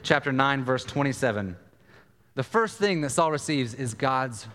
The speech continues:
word. Look with me at First Samuel nine twenty-seven.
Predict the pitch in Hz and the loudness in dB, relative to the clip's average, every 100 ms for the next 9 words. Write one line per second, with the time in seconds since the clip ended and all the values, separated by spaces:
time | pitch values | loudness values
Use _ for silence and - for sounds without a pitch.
0 | - - 117 101 90 104 147 160 160 160 | -20 -6 -2 -2 -4 -4 -2 -2 -2 -2
1 | 156 123 143 131 139 135 120 110 110 - | -2 -2 -4 -4 -2 -2 -2 -4 -4 -6
2 | 110 104 98 87 90 | -8 -4 -6 -6 -10